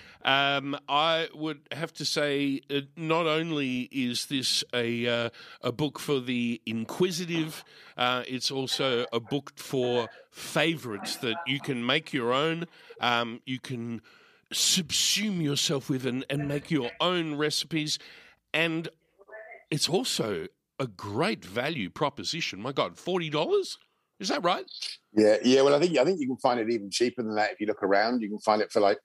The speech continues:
Speaker 2: drops, drops down to about, about the thirty dollar mark or
Speaker 1: Jeez.
Speaker 2: lower, and, um, three hundred and,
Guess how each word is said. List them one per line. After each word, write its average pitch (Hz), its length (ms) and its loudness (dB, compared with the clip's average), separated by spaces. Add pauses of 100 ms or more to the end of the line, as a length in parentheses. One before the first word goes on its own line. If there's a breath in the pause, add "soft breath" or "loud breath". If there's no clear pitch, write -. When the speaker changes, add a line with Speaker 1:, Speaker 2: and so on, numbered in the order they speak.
(300 soft breath)
Speaker 2:
drops, 117 240 4
drops 127 260 4
down 110 220 2
to 107 100 -2
about, 104 240 0
about 110 200 0
the 95 60 -12
thirty 117 340 -4
dollar 104 220 0
mark 101 260 0
or 101 180 0
Speaker 1:
Jeez. 98 60 4
Speaker 2:
lower, 101 360 4
and, 101 180 -2
um, 101 200 0 (580 loud breath)
three 147 180 4
hundred 123 360 4
and, 113 320 0